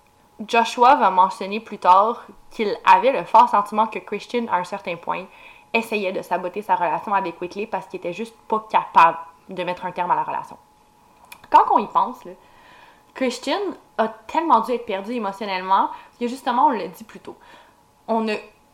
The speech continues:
connu tout plein de relations toxiques, puis là, éventuellement, on est tombé dans une relation saine. Pour Christian, c'est le contraire. Tout ce qu'il connaît, c'est des patterns sains,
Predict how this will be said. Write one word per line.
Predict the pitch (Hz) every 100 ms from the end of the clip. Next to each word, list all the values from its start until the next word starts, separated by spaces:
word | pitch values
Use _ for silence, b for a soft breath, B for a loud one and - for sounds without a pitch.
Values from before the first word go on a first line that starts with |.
| _ _ _ -
connu | - 254 262 330 -
tout | 302
plein | 302 320
de |
relations | 294 196 202 247
toxiques, | 247 202 - 214 262 -
puis | - 220 220 226
là, | 240 277
éventuellement, | 220 208 214 196 214
on |
est | 190
tombé | 175 180 214
dans | 185
une | 196
relation | 180 175 180 170
saine. | 156 - 95 - -
Pour | 277 -
Christian, | 247 226 - 254 285
c'est | 202
le | 175
contraire. | 175 - - - _
Tout | 294
ce | -
qu'il | 254 -
connaît, | 220 190 214 -
c'est | 202
des | 185
patterns | - 185 190 185 190
sains, | - 196